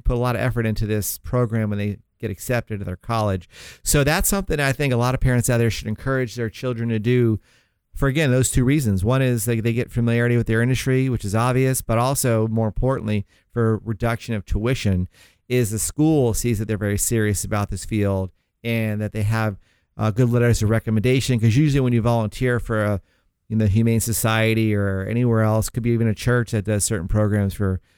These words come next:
animals as an example. It's, you know, a bad example, but it's something to consider. You will usually get a letter of recommendation from that person who's in charge,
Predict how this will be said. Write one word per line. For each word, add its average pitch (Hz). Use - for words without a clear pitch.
animals 104
as 101
an 104
example. 101
It's, -
you 110
know, 95
a 98
bad 104
example, 104
but 104
it's 101
something 113
to 104
consider. 113
You 147
will 139
usually 147
get 123
a 113
letter 113
of 107
recommendation 127
from 143
that 120
person 120
who's 110
in 95
charge, 117